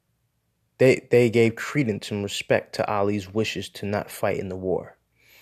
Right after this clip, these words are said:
And one of the things that's important, and Kareem Abdul-Jabbar, he had, he just wrote an article recently this month talking about the greatness of LeBron James and how he's become,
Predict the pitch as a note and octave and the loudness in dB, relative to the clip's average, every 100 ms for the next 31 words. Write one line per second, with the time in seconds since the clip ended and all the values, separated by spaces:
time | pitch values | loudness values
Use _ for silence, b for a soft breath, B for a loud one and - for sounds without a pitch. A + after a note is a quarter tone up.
0 | b b b b b A#2+ C3 D3+ C3+ - | b b b b b 2 6 6 4 2
1 | C3 A2+ A#2+ - G#2 - C#3 A#2 G2+ G2+ | 2 4 2 2 -8 0 2 4 2 -2
2 | G2 - - A#2+ A2 A2 G2+ F#2+ G#2 F#2+ | -6 -6 -2 2 2 0 -4 0 0 2
3 | G#2 F#2 - - G#2+ - B2+ - A#2+ G2 | 0 0 -8 -18 -10 -4 -4 4 4 4
4 | F#2+ G#2 - - F#2 G#2+ - - F#2 F#2+ | 0 -2 -2 -6 -6 -6 -6 -10 -10 -10
5 | _ - A#2 G2 A2 A#2+ - - _ B | _ -4 -4 0 2 2 0 -16 _ B
6 | B B - B2+ A#2 A#2 G2+ F#2 G2+ G2 | B B 2 2 2 0 0 2 2 2
7 | - G2+ G#2+ G2 G2 - F2+ F#2+ G#2 G2+ | -2 0 2 2 -2 -6 -6 -2 0 0
8 | F#2 A2 G2+ F#2+ F#2 A#2 F#2+ G2 F#2+ G2+ | -2 -2 -2 -2 -6 -6 -4 -4 -4 -6
9 | F#2+ G#2 - G2+ F2+ | -8 -10 -4 -4 -4